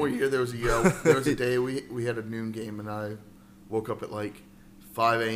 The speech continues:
Speaker 2: M and started drinking mimosas.
Speaker 1: Just absurd. But this is what we did. And I have to say, that was probably my favorite tailgate during
Speaker 2: Mm-hmm.
Speaker 1: my time at E C U.
Speaker 2: My favorite would have had to be, um,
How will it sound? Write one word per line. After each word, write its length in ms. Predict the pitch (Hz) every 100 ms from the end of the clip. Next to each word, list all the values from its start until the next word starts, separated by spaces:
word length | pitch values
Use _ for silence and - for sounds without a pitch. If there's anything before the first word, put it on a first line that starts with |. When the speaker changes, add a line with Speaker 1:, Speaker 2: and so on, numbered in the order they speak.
| 110
Speaker 2:
M 160 | 107
and 120 | 107 104
started 300 | 117 110 104
drinking 280 | 110 107
mimosas. 600 | 101 101 101 104 98 98
Speaker 1:
Just 160 | 107 120
absurd. 500 | 107 - 110 92 82 -
But 120 | 120 120
this 160 | 143
is 80 | 135
what 140 | 127 107
we 100 | 98
did. 200 | 90 - - - - - - -
And 160 | 107
I 80 | 107
have 120 | 113
to 60 | 113
say, 180 | - 107
that 220 | 113 113
was 120 | 110
probably 360 | - 123 110 107
my 140 | 104
favorite 640 | 95 - 113 104 95 95 -
tailgate 480 | - 95 90 85 - - - - - - -
during 180 | 107 117
Speaker 2:
Mm-hmm. 60 | 107
Speaker 1:
my 100 | 95
time 240 | 110 98
at 80 | 95
E 40 | 92
C 140 | 95
U. 140 | 87 - -
Speaker 2:
My 420 | 104 110 117 135 139
favorite 720 | 135 120 117 110 113 110 - - -
would 200 | 107 113
have 120 | 113
had 200 | 117 110
to 60 | 110
be, 480 | 104 110 110 107 104 - - - - - - - - - - - - -
um, 380 | 110 139 143 143